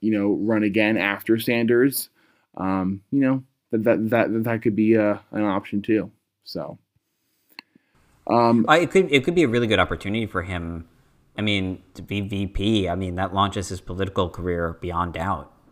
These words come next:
Speaker 1: Yeah,
Speaker 2: So
Speaker 1: sure.
Speaker 2: I think I'd be interested to see a Sanders Pete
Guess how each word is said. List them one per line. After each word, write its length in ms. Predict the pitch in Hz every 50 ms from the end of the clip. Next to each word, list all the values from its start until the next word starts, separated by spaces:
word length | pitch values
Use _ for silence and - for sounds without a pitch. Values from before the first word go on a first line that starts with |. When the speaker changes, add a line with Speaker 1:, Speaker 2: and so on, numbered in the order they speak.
| _ -
Speaker 1:
Yeah, 220 | 104 120 127 123 - -
Speaker 2:
So 220 | - - 85 80
Speaker 1:
sure. 240 | - 123 131 113 - _ _ _ _ _ _ _ _ _ _ _ _ _ _ _ _ _ _ _ _ _ _ _ _ _ _ _ _ _ _ _ _ _ _ _ _ _ _ -
Speaker 2:
I 120 | 110 120 127
think 340 | 123 131 127 - - - _ _ _ _ _ _ _ _ _
I'd 240 | 110 127 156 165 165
be 100 | 160 139
interested 500 | - 113 113 101 - 98 90 - 95 87
to 100 | 90 87
see 280 | 82 - 92 85 76 62
a 100 | 64 80
Sanders 460 | - - 82 76 71 73 71 71 - _ _ _ _ _ _
Pete 280 | - - - 78 -